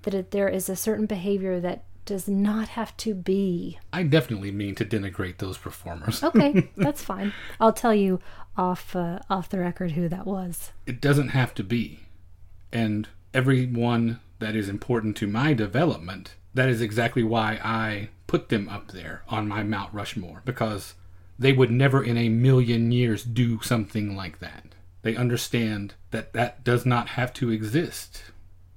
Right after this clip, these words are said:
Speaker 2: Now, in Michael Jackson's defense, he does not behave that way during this. It does not seem like he demands that sort of kowtowing.
Speaker 1: Right. He at no point has raised his voice to anyone.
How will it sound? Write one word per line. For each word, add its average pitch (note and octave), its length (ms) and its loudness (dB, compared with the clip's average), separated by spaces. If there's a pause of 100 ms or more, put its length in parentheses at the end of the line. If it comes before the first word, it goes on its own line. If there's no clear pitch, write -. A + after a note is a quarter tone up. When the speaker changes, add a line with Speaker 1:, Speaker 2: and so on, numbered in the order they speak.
(120)
Speaker 2:
Now, A#2+ 380 2 (220)
in B2+ 180 4
Michael C#3+ 300 6
Jackson's C3 420 2
defense, B2+ 480 0 (140)
he E3+ 180 -4
does C#3 240 4
not B2 260 2
behave D3+ 420 2
that - 180 -12
way - 320 -14 (280)
during G#2 280 0
this. F#2+ 160 -8
It C#3+ 60 0
does D#3+ 140 6
not E3+ 160 2
seem D3+ 180 4
like C3 160 4
he E3 220 0
demands A#2+ 580 4
that A2 220 -2
sort G#2+ 380 -4
of F2+ 320 -10 (640)
kowtowing. E2 880 -2 (160)
Speaker 1:
Right. G#3+ 560 2
He C#4 480 0
at A3+ 200 4
no A3 240 6
point G#3+ 480 0
has E3+ 460 -6
raised E3+ 380 -6
his E3 200 -8
voice G3+ 640 0
to - 160 -2
anyone. G#3 600 2